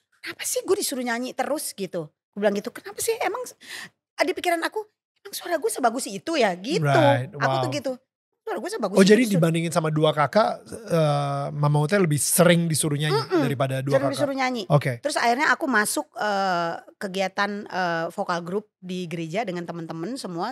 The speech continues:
Speaker 1: gitu. Eh, nah, ketika itu aku aktif kan, eh, ikut,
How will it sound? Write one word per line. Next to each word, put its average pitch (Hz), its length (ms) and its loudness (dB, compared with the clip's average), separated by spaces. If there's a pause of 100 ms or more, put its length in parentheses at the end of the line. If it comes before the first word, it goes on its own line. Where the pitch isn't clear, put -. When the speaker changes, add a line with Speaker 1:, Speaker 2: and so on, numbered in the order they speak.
Speaker 1:
gitu. 277 240 -8 (560)
Eh, 196 540 -2 (420)
nah, 208 200 -2 (520)
ketika 233 340 -2
itu 302 480 -2 (640)
aku 233 160 -4
aktif 202 400 -2
kan, 180 320 -6 (400)
eh, 202 400 -4
ikut, 247 320 -8